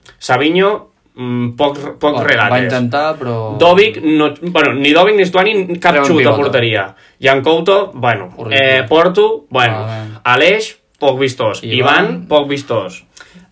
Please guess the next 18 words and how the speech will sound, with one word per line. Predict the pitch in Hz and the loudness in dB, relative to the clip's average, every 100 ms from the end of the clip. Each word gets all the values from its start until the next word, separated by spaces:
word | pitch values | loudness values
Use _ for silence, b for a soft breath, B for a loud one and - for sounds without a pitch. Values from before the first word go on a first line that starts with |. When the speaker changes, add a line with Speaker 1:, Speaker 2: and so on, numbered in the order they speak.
| - 165 | -12 -2
Speaker 1:
No | 185 | 0
ens | 190 | 2
va | 196 | 2
sortir | 196 185 | 0 2
gaire | 185 185 170 | 2 4 2
res, | 127 110 | 0 -2
nosaltres, | 110 101 95 92 | -4 -6 -8 -12
ahir. | 101 92 - - | -14 -14 -16 -6
Llavors, | 123 123 123 120 - | -2 0 0 -2 0
eh, | 123 120 120 117 113 113 113 113 110 107 107 _ _ _ - | 2 2 2 2 0 -2 -6 -6 -8 -10 -14 _ _ _ -2
tant | 156 147 | 0 2
a | |
nivell | 151 156 185 | 2 0 0
general | 196 185 151 110 104 | 0 2 2 0 -4
com | 127 123 | -6 -4
a | |
nivell | 120 131 151 | -2 -2 -2
individualitats, | 151 151 147 147 156 185 220 | -2 -2 -2 -2 0 -2 -2